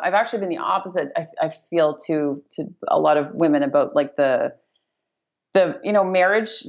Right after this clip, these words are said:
thing. I, I've never pictured, you know, like, the perfect ideal wedding and, and really any of those things.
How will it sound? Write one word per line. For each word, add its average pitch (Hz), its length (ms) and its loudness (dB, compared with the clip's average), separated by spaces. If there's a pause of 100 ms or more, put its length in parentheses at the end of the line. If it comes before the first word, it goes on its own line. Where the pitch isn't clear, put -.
thing. 240 260 2
I, 190 260 0
I've 175 200 0
never 180 500 -2
pictured, 214 480 -4
you 202 100 -4
know, 190 140 2
like, 180 180 -2
the 190 60 0
perfect 202 400 -2
ideal 185 340 2
wedding 175 340 2
and, 156 200 -2
and 165 280 -4
really 160 240 0
any 160 160 0
of 170 100 -4
those 170 200 -2
things. 180 300 0